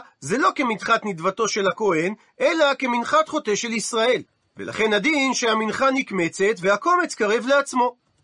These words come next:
אבל מפני שכתוב בפסוק, "והייתה לכהן כמנחה", זאת אומרת שלעניין עבודת כהן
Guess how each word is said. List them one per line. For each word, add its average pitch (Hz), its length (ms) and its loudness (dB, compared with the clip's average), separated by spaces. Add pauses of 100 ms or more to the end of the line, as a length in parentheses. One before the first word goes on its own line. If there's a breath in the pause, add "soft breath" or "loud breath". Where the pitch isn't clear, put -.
(140)
אבל 208 200 2
מפני 190 280 0
שכתוב 277 500 -2
בפסוק, 254 500 -2
"והייתה 175 340 0
לכהן 196 640 0 (100)
כמנחה", 185 560 2 (280 soft breath)
זאת 151 280 -6
אומרת 233 440 2
שלעניין 180 600 0
עבודת 202 480 0
כהן 226 520 2